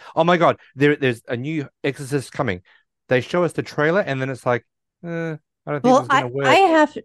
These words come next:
Speaker 2: you know, and, and we've done The Exorcist on this podcast, so there
Speaker 1: Yeah.
Speaker 2: is, so it is there if you wanna listen to it. But I have to admit, I didn't find it scary at all. Everybody's saying it's the most terrifying movie ever made, and I honestly just can't see it.
Speaker 1: I think the reason that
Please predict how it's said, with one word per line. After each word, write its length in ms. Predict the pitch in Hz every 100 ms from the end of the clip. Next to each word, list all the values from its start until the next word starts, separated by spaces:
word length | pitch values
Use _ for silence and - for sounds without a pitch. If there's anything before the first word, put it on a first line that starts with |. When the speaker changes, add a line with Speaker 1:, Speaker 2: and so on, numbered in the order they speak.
| - -
Speaker 2:
you 100 | 233
know, 120 | 233
and, 240 | 240 240
and 120 | 254
we've 280 | 247 285 247
done 260 | 262 294 254
The 140 | 226
Exorcist 640 | 190 214 240 208 175 160 -
on 200 | 196 214
this 240 | 175 165
podcast, 760 | - 170 151 - 147 175 - -
so 240 | 208 180
there 160 | 175 170
Speaker 1:
Yeah. 140 | 143
Speaker 2:
is, 120 | 190
so 140 | 202 190
it 80 | 190
is 200 | 214 202
there 140 | 185
if 60 | 180
you 100 | 185
wanna 220 | 175 170
listen 240 | 165 156
to 140 | 156 160
it. 120 | 208 - - - -
But 240 | 190 214
I 140 | -
have 200 | 320 403 -
to 80 |
admit, 160 | 370 -
I 160 | 226 294
didn't 280 | 427 415 240
find 280 | 208 196 180
it 80 |
scary 420 | - - 180 185 175
at 80 | 170
all. 260 | 214 190
Everybody's 440 | 208 294 302 262 -
saying 240 | 247 240
it's 120 | 220
the 100 | -
most 140 | 202 -
terrifying 560 | 226 226 233 226 208
movie 260 | 214 226 208
ever 220 | 202 196
made, 320 | 202 220 180
and 120 | 175 -
I 180 | 190 196
honestly 380 | 196 196 170
just 180 | 170 165
can't 160 | 165 -
see 160 | 156
it. 80 | 139 - _ _ _ _ _ _ _ _ _ _ _ -
Speaker 1:
I 120 | 123
think 300 | - 156 143
the 80 | 120
reason 420 | 107 139 127 120
that 140 | 107